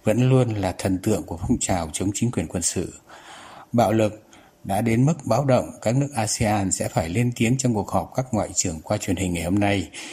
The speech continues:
Nhưng theo tờ báo, asean là một tổ chức chia rẽ. Một vài nước như Indonesia hay Singapore những ngày qua đã lên tiếng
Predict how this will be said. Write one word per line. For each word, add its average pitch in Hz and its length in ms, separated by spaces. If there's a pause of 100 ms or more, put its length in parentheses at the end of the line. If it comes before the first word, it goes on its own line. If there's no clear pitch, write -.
(160)
Nhưng 123 160
theo 127 180
tờ 101 140
báo, 90 240
asean 110 520
là 95 60
một 85 200
tổ 85 100
chức 135 220
chia 101 200
rẽ. 92 380 (280)
Một 113 140
vài 107 240
nước 113 300
như 123 100
Indonesia 110 560
hay 101 320
Singapore 104 680
những 104 180
ngày 98 220
qua 104 340 (360)
đã 101 160
lên 123 260 (100)
tiếng 104 300